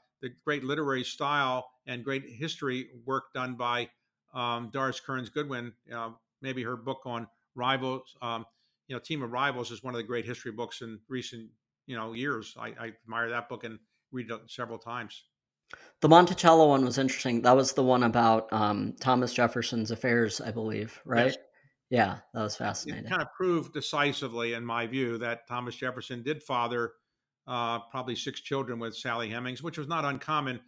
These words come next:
Speaker 1: for slave owners to, um, have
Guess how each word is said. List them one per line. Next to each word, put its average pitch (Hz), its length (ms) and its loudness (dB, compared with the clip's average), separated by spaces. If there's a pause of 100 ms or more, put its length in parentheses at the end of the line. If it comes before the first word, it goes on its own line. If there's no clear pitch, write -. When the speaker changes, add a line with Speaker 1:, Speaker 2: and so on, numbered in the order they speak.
(220)
Speaker 1:
for 139 100 -8
slave 151 320 -2
owners 127 340 -4
to, 120 300 -4 (360)
um, 120 340 -2 (180)
have 123 380 -2